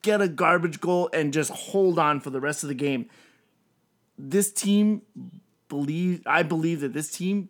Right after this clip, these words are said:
can actually make that happen. Whereas last year with the big money guys on the team, I could, I didn't see them digging. I don't, I didn't see them digging. And this team is, uh, the team that is gonna,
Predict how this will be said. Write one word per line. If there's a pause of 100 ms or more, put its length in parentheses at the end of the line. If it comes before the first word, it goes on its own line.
can
actually
make
that
happen.
Whereas
last
year (320)
with
the
big
money
guys
on
the
team,
I
could, (180)
I
didn't
see
them
digging. (840)
I
don't,
I
didn't
see
them
digging.
And
this
team (640)
is, (340)
uh, (120)
the
team
that
is
gonna,